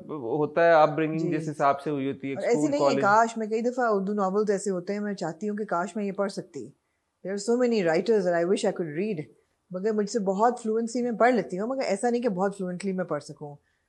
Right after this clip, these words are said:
Speaker 2: है ये अब कमी है, एक कमी है, I admit, but I will try to overcome
Speaker 1: मैं,
Speaker 2: it, but
Speaker 1: मैं यहाँ पे ये भी आप, आप लोगों को बताना चाहूँगा कि ऐसा बड़ी बार हुआ है कि हम लोगों ने इंटरव्यू रोक के गेस्ट को अपने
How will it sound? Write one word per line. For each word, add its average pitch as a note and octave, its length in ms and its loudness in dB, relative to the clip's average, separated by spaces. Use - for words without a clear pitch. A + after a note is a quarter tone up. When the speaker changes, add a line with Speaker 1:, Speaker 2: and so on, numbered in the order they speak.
Speaker 2:
है G#3 240 0
ये A3 140 0
अब F3 180 -2
कमी A3 300 0
है, C#3+ 240 -4
एक E3+ 100 -6
कमी B3 240 0
है, C3+ 140 -6
I F3+ 380 -2
admit, F#3+ 280 0
but - 240 -6
I F#3 240 0
will F#3+ 120 -2
try F3+ 180 4
to D#3+ 100 -2
overcome F#3 240 0
Speaker 1:
मैं, F#3+ 380 6
Speaker 2:
it, F#3+ 60 2
but E3+ 80 0
Speaker 1:
मैं E3 220 -2
यहाँ F3+ 200 6
पे F#3 120 2
ये F3+ 160 4
भी G3+ 140 2
आप, E3+ 480 8
आप A3+ 300 12
लोगों F#3 240 4
को E3 100 0
बताना C3 360 -2
चाहूँगा D3 380 0
कि E3 120 -2
ऐसा C#3+ 380 0
बड़ी D3 420 2
बार G3+ 180 10
हुआ D3+ 260 6
है E3+ 120 8
कि F3+ 160 -2
हम D3+ 240 0
लोगों E3 280 0
ने E3+ 120 0
इंटरव्यू F3 640 0
रोक D3 500 6
के G#3 140 6
गेस्ट E3 540 6
को A#3 60 6
अपने E3 680 2